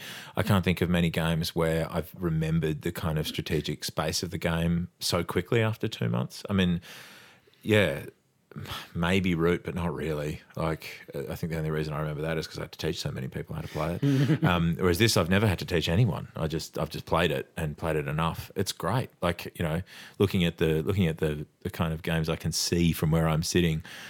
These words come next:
Speaker 1: um, I'd have to be reminded how to play Seven Wonders, uh, maybe Settlers, but I played it close to a thousand times, so of course. Um, Takenoko, I had to look up the rules the second or third time I played it after having,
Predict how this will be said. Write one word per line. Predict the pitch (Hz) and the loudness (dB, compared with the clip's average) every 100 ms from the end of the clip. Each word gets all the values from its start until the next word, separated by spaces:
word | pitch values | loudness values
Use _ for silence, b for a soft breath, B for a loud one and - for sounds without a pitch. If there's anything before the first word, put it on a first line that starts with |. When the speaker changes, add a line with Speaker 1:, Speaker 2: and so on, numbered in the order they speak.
| B B | B B
Speaker 1:
um, | 85 78 76 76 - | -2 -2 -2 -4 -4
I'd | 82 76 | -2 -2
have | 90 - | -2 -2
to | |
be | 80 | 0
reminded | 80 78 78 80 | 2 2 2 2
how | 78 | 0
to | 80 | -2
play | 80 78 | -2 -2
Seven | 82 78 78 | 0 0 2
Wonders, | 90 92 90 90 92 - - | 4 6 6 6 2 -4 -2
uh, | 80 78 | 0 2
maybe | 82 85 82 | 2 2 2
Settlers, | - 82 87 87 | 2 2 2 0
but | 101 | -2
I | 78 | -2
played | - 80 | -2 -2
it | - | -2
close | 80 80 | -2 -2
to | 78 | -4
a | |
thousand | 78 80 76 78 | -4 -4 -4 -6
times, | - 80 87 | -4 -2 -2
so | - | -4
of | - - | -6 -6
course. | - 87 101 - B B B B B | -2 0 -2 -6 B B B B B
Um, | 82 78 78 | -2 -2 -2
Takenoko, | 92 87 78 90 104 | -2 0 0 0 2
I | 98 | 2
had | 95 | 0
to | 95 | 0
look | 92 - | 0 0
up | 98 | -2
the | 87 | 0
rules | 92 98 101 | 2 0 -2
the | 90 | -4
second | 92 90 90 | -4 -2 -2
or | |
third | - 90 - | -2 -4 -4
time | 92 | -4
I | 85 | -4
played | - 90 | -2 -2
it | 87 | -2
after | 87 - 82 | -6 -6 -6
having, | 82 82 | -4 -4